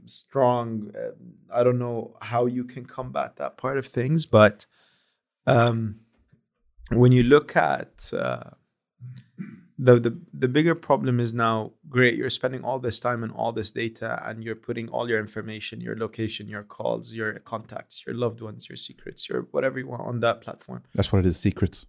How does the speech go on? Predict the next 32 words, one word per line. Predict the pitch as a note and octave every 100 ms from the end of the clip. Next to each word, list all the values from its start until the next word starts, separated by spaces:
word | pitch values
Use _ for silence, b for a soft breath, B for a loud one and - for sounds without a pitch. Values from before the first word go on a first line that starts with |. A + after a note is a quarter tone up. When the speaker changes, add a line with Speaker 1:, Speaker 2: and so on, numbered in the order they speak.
| -
Speaker 1:
Who's | - D3
looking | B2+ B2+ -
at | - -
it? | _ -
Speaker 2:
Who's | A2+ F#2+
looking | F#2+ E2
at | -
it? | - _
Speaker 1:
Who's | - C#2+
looking | C#2 C2+
at | -
it | -
is | -
the | -
question. | - - - - - _ _ _ _ -
I'd | C3+
rather | C#3 C#3
have | B2 A#2
somebody | - A#2+ A#2 A#2+ B2 B2+
in, | - A2+ A2+ -
in | A#2+ B2
Saudi | A#2+ A#2 A#2
Arabia | A2 A2 A2+ A#2
or | A#2+ A2+
in | A#2
Abu | A#2
Dhabi | A2+ A2
looking | A2 - A2+
at | A2+
my | G#2
data | A2 A2+ - - D3 _ _ _ _ _ -
than | A2 A2 A#2